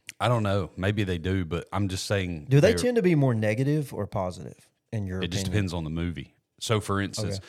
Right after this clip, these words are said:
Speaker 1: and sometimes they'll be lockstep with each other.
Speaker 2: Mm-hmm.
Speaker 1: Like, sometimes you'll have a movie where the critic score and the audience score, but the audience score would be the one that would be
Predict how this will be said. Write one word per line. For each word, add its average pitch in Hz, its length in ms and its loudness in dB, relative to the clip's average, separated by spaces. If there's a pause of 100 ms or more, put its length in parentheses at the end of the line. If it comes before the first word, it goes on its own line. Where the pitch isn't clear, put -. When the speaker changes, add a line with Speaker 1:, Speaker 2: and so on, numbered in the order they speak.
(220)
Speaker 1:
and 101 140 0
sometimes 156 540 0
they'll 110 140 2
be 98 160 0
lockstep 92 640 -2
with 80 140 -8
each 73 180 -8
other. 64 240 -10 (220)
Speaker 2:
Mm-hmm. 107 240 -2
Speaker 1:
Like, 104 140 0
sometimes 104 380 -2
you'll 87 100 -4
have 85 180 -4
a 85 40 -6
movie 85 320 -6
where 76 180 -8
the 76 120 -14 (220)
critic 92 260 -6
score 80 480 -8 (340)
and 71 120 -10
the - 80 -14
audience 85 420 -2
score, 78 260 -8 (280)
but 85 100 -4
the - 180 -8
audience 117 480 2
score 78 560 -6 (360)
would 87 140 -6
be 87 120 -2
the 82 100 -4
one 78 500 -6 (100)
that 78 280 -6
would 78 160 -10
be 73 440 -10